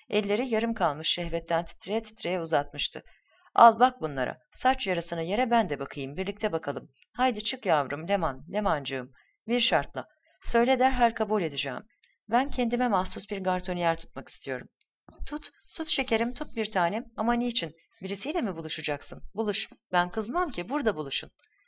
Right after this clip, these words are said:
Bir genç kız çığlığı düşünü berbat ederek uyandı. Dışarıda hala fırtına, kulak verdi. Kimin çığlığıydı bu? Bilmiyordu. Belki de rüyasının derinliklerinden gelmişti.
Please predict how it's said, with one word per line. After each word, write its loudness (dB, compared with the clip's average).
Bir 2
genç 4
kız 0
çığlığı -2
düşünü -2
berbat 4
ederek -4
uyandı. -6
Dışarıda 2
hala 4
fırtına, -8
kulak 0
verdi. -4
Kimin -4
çığlığıydı -2
bu? -12
Bilmiyordu. -2
Belki -2
de 6
rüyasının 4
derinliklerinden -2
gelmişti. -4